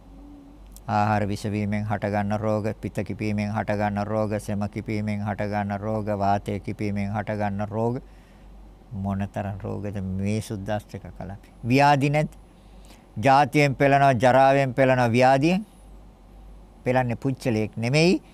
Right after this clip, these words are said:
මේ සුද්දාස්ත්‍රික කලාපය පෙළීමට, පීඩාවට පත් කරනවා, නිරන්තරයෙන් පෙළෙනවා, නිරන්තරයෙන් පීඩාවට පත් කරනවා.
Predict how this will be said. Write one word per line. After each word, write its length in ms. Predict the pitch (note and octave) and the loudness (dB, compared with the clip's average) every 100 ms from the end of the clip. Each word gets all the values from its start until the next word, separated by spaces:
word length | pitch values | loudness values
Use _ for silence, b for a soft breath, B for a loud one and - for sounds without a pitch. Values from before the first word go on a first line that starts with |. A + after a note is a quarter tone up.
| b b - - - | b b -20 -20 -8
මේ 260 | A2+ B2+ | -4 -2
සුද්දාස්ත්‍රික 720 | B2 C3 A#2+ B2+ C3 - A2+ G#2 | -2 -4 0 2 2 0 -2 0
කලාපය 560 | B2 C3 C3 B2 B2+ | 0 4 2 2 0
පෙළීමට, 640 | A2+ B2+ B2 C3 B2 A#2+ A2+ | 0 -2 0 0 -2 -4 -4
පීඩාවට 640 | B2+ B2+ A#2+ A#2+ A#2 A#2 | -2 0 2 2 0 -2
පත් 220 | - A#2 - | -2 -4 -2
කරනවා, 380 | - A2 A2 A2+ | -4 -2 0 -2
නිරන්තරයෙන් 760 | A2 A#2 B2 A#2+ B2+ A#2+ A2+ | 0 0 -2 -2 -4 -2 -4
පෙළෙනවා, 400 | G#2 A2+ A#2 A2+ | -2 -2 0 0
නිරන්තරයෙන් 600 | A2 A2 A2+ G#2+ A2 G#2+ | -2 -2 -2 -4 -6 -6
පීඩාවට 420 | G2+ G#2+ G#2 G2+ G2+ | -6 -4 -4 -4 -6
පත් 160 | G2+ | -10
කරනවා. 320 | - G#2 G#2 | -10 -14 -14